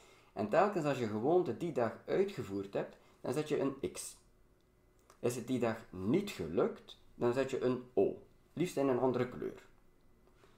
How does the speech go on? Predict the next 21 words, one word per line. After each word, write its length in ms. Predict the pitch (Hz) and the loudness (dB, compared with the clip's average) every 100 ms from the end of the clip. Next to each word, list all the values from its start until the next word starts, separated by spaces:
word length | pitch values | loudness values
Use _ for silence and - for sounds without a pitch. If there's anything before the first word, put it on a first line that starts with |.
| - - - - | -20 -20 -20 -16
Het 140 | - 107 | -8 2
doel 120 | 185 | 6
is 140 | 165 | 6
niet 120 | 160 185 | 8 8
onmiddellijk 360 | 175 160 - | 8 4 2
om 120 | 139 | 2
een 160 | 127 107 | 4 4
blad 300 | 123 139 - | 4 2 0
van 360 | 101 110 107 - - 120 | 0 2 2 0 0 0
X'en 300 | - 131 143 | 0 -2 -2
te 80 | 151 | -2
hebben, 380 | 135 135 190 180 | 0 0 2 0
om 140 | 123 | 2
direct 340 | 110 123 - | 2 0 0
een 220 | 113 107 104 | -2 -2 0
blad 240 | 113 113 | 0 0
vol 260 | - 117 104 | -2 -2 -2
van 220 | 95 92 - | -4 -6 -8
X'en 200 | 147 165 | -8 -8
te 80 | 156 | -8
hebben, 360 | 156 156 165 | -8 -6 -6